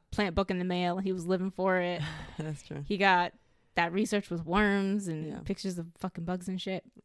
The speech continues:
Speaker 1: You know what it reminds me of was that book with the woman who lived in the swamp or whatever. And she drew those pictures of plant life and stuff.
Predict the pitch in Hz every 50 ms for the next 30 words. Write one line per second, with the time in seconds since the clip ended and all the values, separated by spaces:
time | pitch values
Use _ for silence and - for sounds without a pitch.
0 | _ - - 202 202 214 220 196 196 190 185 185 190 196 202 208 208 202 202 196
1 | 202 190 185 - - 180 170 - 180 - 175 180 _ _ - - 175 175 175 _
2 | - 170 160 156 160 160 151 - _ _ - 175 165 170 170 180 180 185 175 175
3 | 175 175 170 175 - - - - 175 165 170 170 170 165 165 156 151 151 - -
4 | - - - - 185 175 180 - 190 180 190 190 180 180 190 190 - _ _ _
5 | _ _ _ _ _ _ _ _ _ _ _ _ - 190 185 180 180 175 175 170
6 | 170 165 165 170 170 - - - _ _ - - - - - 185 190 180 160 165
7 | 175 175 175 175 175 170 170 170 175 175 160 160 165 165 170 165 - - - -
8 | - - _ _ _ - - 196 185 - - 185 180 180 180 180 185 - - -
9 | 170 165 160 160 170 - - - - - _ _ _ _ _ _ _ _ _ _
10 | _ _ _ _ _ _ - - - 208 196 - - 202 202 214 - - 226 226
11 | - - - 254 247 254 247